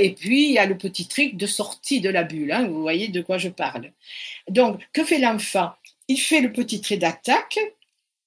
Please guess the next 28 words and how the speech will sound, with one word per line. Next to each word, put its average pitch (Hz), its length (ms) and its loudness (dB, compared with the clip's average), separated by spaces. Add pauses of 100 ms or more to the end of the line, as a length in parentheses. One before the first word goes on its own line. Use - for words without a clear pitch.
(120)
il 262 180 2
s'arrête, 180 680 2 (2000)
il 320 120 8
fait 311 540 4
comme 285 260 6
il 214 180 0
peut 262 380 4
la 208 180 2
bulle, 294 520 2 (200)
parfois 254 440 4
dans 220 200 2
un 214 220 2
sens, 208 320 2
parfois 185 360 -2
dans 175 280 0
un 165 140 0
autre, 339 360 0 (480)
et 311 120 4
puis 277 140 2
après, 269 380 2 (360)
il 269 160 2
va 240 160 8
remettre 269 480 2
son, 180 400 2
son 175 400 -2
stylo, 180 600 0
son 165 220 -4
crayon, 180 420 2